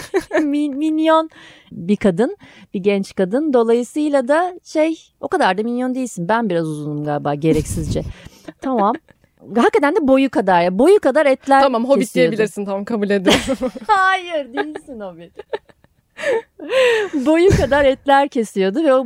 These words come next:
Speaker 1: be-, benim gerçekten çok şaşırdığım bir dönemdi.
Speaker 2: Bakü macerası tamamıyla işte ilk teknemde bir aracıyla birlikte bir anda kendimi bulduğum bir yerdi. Kimle çalıştığıma dair hiçbir fikrim yoktu. Tamamıyla bu tarz şeyler gizli tutuluyor biliyorsun.
Speaker 1: Evet.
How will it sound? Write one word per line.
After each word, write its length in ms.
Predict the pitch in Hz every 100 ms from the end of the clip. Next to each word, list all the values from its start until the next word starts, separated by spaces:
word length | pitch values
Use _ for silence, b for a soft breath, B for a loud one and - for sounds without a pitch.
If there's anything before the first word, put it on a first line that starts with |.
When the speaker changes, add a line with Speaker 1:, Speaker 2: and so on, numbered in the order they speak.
| 214
Speaker 1:
be-, 220 | 254 208
benim 320 | 247 311 320
gerçekten 480 | 302 359 285 302 302
çok 160 | 285
şaşırdığım 640 | - 220 - 185 170 175 170
bir 80 | 151
dönemdi. 540 | 151 151 151 147 143 165 _ _ 185
Speaker 2:
Bakü 340 | 185 277 330
macerası 760 | 269 233 208 226 208 208 208 311
tamamıyla 680 | 277 233 226 233 175 233
işte 440 | 254 101 - - 165
ilk 220 | 240 -
teknemde 760 | 226 196 185 175 180 233 262 220
bir 280 | 233 214 -
aracıyla 500 | 208 202 190 196 170
birlikte 760 | 165 156 - - 294 320 302 -
bir 200 | 233 220
anda 220 | 240 202 214
kendimi 420 | 247 202 226 233
bulduğum 380 | 214 196 208 180
bir 60 |
yerdi. 540 | 147 139 - 247 311 330 b b
Kimle 320 | _ 269 240 220
çalıştığıma 580 | 233 214 - 208 196
dair 180 | 180 180 185
hiçbir 180 | -
fikrim 360 | 185 196 - 185
yoktu. 280 | 165 156 _
Tamamıyla 540 | 202 180 175 175 170
bu 60 | 180
tarz 220 | 202 170 -
şeyler 240 | 175 170
gizli 320 | 175 170 170
tutuluyor 420 | - - 175 160
biliyorsun. 320 | 165 175 170 175 160
Speaker 1:
Evet. 120 | 165